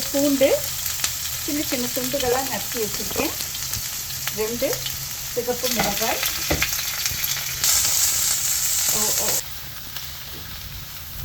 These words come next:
வெங்காயம், பூண்டு நல்லா சிவக்கணும். வெங்காயம்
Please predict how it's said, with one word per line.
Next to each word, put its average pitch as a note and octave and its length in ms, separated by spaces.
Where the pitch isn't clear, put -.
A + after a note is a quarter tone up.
வெங்காயம், C#4 640
பூண்டு C#4+ 380
நல்லா C#4 380
சிவக்கணும். A#3+ 640
வெங்காயம் C4+ 640